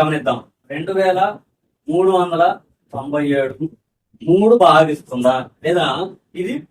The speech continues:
మూడు చే భాగింపబడుతుందా అనేది సమస్య మనకి. రెండు, మూడు ఎంతమ్మా? ఐదు. ఐదు. మరి ఐదు, తొమ్మిది, పద్నాలుగు. పద్నాలుగు. పద్నాలుగు, ఏడు, ఇరవై ఒకటి.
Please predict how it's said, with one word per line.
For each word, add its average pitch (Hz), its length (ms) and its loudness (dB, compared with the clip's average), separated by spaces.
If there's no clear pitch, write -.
మూడు 208 240 2
చే 220 80 4
భాగింపబడుతుందా 151 920 0
అనేది 151 280 -8
సమస్య - 340 -12
మనకి. 110 200 -16
రెండు, 202 360 2
మూడు 220 180 2
ఎంతమ్మా? 196 340 2
ఐదు. 151 200 -6
ఐదు. 131 300 -6
మరి 175 260 0
ఐదు, 202 160 -2
తొమ్మిది, 226 300 4
పద్నాలుగు. 160 560 0
పద్నాలుగు. 147 480 0
పద్నాలుగు, 233 500 4
ఏడు, 226 180 4
ఇరవై 185 240 0
ఒకటి. - 160 -14